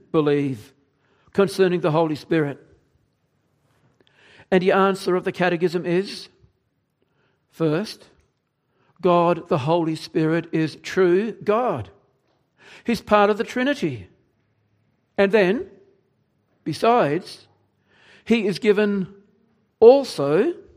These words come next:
to me. That means given to others, no doubt, and then also given to me as well. Now,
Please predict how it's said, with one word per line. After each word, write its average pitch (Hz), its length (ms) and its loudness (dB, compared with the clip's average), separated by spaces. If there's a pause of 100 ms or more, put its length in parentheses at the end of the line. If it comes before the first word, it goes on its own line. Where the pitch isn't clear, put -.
(800)
to 220 140 -2
me. 233 360 -2 (1700)
That 240 180 6
means 233 280 0 (180)
given 226 260 2
to 208 180 0
others, 233 640 0
no 220 200 0
doubt, 233 500 0 (1000)
and 247 140 2
then 247 120 4
also 202 840 4 (340)
given 208 540 0 (160)
to 233 180 0
me 220 440 0 (120)
as 226 140 -2
well. 233 460 2 (2500)
Now, 185 360 0